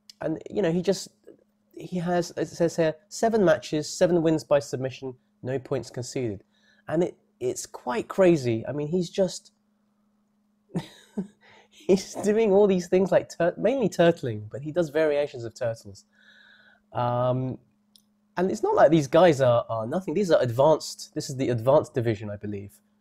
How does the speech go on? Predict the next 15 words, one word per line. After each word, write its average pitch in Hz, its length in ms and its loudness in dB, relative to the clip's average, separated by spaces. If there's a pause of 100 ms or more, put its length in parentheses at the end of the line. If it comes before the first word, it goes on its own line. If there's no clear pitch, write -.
(160)
at - 160 -16
Grappling 120 440 -2 (100)
Industries. 113 760 -6 (460)
So, 139 160 -2
you 147 160 -2
know, 113 100 -2
they're 147 160 0
all 165 240 4
experienced 131 540 -4
grapplers. 123 440 -4
And 127 120 -10
he's, 170 320 -4
<laughs> - 80 -20
look 196 180 2
at - 80 -14